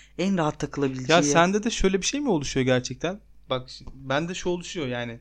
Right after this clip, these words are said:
Speaker 2: İşte Beşiktaş'ın yıldız forvetine işte Premier Lig kancası dendiğinde sanki o adamı böyle formasından bir kancayla kaldırmışlar da
Speaker 1: Yok.
Speaker 2: böyle vinçle götürüyorlarmış gibi bir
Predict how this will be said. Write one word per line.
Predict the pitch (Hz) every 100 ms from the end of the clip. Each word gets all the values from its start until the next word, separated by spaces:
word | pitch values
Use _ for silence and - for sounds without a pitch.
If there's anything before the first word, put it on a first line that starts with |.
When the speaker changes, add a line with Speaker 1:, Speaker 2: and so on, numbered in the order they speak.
| - _ _ -
Speaker 2:
İşte | - 135
Beşiktaş'ın | 143 - 156 143 156
yıldız | 151 156 -
forvetine | 151 139 139 147 165 131
işte | - 143 143
Premier | - 143 156 147
Lig | 139
kancası | 143 139 131 147
dendiğinde | 143 139 143 180
sanki | 165 160 156
o | 156 156
adamı | 170 165
böyle | 165
formasından | 160 170 165 165 165 160 156
bir |
kancayla | - 160 160 170 160
kaldırmışlar | 160 156 165 170 - 196 180
da | 131
Speaker 1:
Yok. | 131 113 - - -
Speaker 2:
böyle | 151 170 160
vinçle | 185 -
götürüyorlarmış | 170 160 165 180 165 151 147
gibi | - 160 156
bir | 165 -